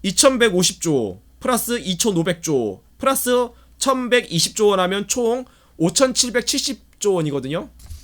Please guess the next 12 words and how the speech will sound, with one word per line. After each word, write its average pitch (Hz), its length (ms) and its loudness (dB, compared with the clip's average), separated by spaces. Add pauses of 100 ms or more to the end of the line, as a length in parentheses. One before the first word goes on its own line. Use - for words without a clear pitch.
(1900)
이거는 214 340 4
정말 151 760 -2 (1080)
어마어마한, 185 1400 4 (340)
아마 240 240 -4
미국 185 340 -4
역사상 226 560 -4
가장 226 340 -4
큰 220 360 -4
부양책이라는 160 1200 -4
생각이 160 340 -8
드는데, 120 960 -4 (1600)
자, 160 580 0